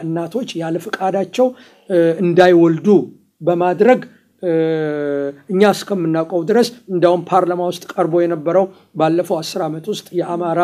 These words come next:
ህዝብ ቁጥር በሁለት ነጥብ አምስት ሚሊዮን ቀነሰ ወይንም ጠፋ፣ ያንን ኤክስፕሌን ማድረግ አልቻልንም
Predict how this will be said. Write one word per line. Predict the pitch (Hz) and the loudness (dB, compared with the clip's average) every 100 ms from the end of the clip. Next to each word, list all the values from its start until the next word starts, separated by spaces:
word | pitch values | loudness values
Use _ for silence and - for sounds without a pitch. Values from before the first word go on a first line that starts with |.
| 165 | 0
ህዝብ | - 214 170 202 | 0 0 0 -10
ቁጥር | - 208 170 - _ | -8 -8 -8 -10 _
በሁለት | 196 185 190 | 0 2 0
ነጥብ | 185 180 180 | -4 -8 -8
አምስት | 175 180 202 - | -6 -6 -8 -4
ሚሊዮን | 180 175 180 190 185 - - | -2 4 6 6 2 -4 -8
ቀነሰ | 202 196 202 208 | 0 2 2 2
ወይንም | 165 175 190 202 - | 2 2 2 0 -2
ጠፋ፣ | 208 - 214 180 | -6 -2 0 2
ያንን | 175 185 196 - | 2 0 -4 -6
ኤክስፕሌን | 202 - 202 202 180 | -10 -6 -2 0 0
ማድረግ | 170 180 175 - | -2 -2 -4 -4
አልቻልንም | 185 185 - 220 185 | -4 -2 -2 0 0